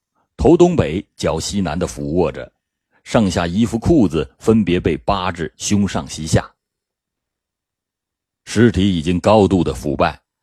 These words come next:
部分已经白骨化，脖子上系着一块白色的毛巾，打了个结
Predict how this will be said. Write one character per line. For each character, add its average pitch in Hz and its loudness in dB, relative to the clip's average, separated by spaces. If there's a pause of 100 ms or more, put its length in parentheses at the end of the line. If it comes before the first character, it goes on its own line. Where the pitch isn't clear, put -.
(180)
部 131 8
分 98 4
已 78 -2
经 95 0
白 92 2
骨 87 0
化， 98 -4 (640)
脖 180 8
子 196 4
上 165 2
系 165 -4
着 127 2
一 131 2
块 147 0 (160)
白 127 2
色 147 0
的 101 2
毛 101 4
巾， 151 -2 (380)
打 98 0
了 113 0
个 101 0
结 90 0